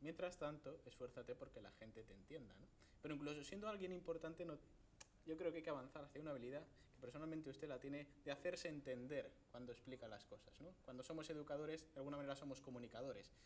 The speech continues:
y tenemos que conseguir que el otro entienda lo que le estamos diciendo. ¿Qué le parece a usted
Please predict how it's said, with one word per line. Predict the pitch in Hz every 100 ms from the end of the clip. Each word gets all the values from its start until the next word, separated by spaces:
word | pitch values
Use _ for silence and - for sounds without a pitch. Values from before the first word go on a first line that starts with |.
| - - 151
y |
tenemos | 143 156 165 165
que | - 151
conseguir | 143 135 139 147 156 - - -
que | 131
el |
otro | 139 151 - - - - -
entienda | 131 127 143 151
lo | 135
que | 120
le | 110
estamos | - 120 104
diciendo. | 92 - 95 87 - - -
¿Qué | 160
le | 160
parece | 143 135 135
a | 123
usted | - 113 104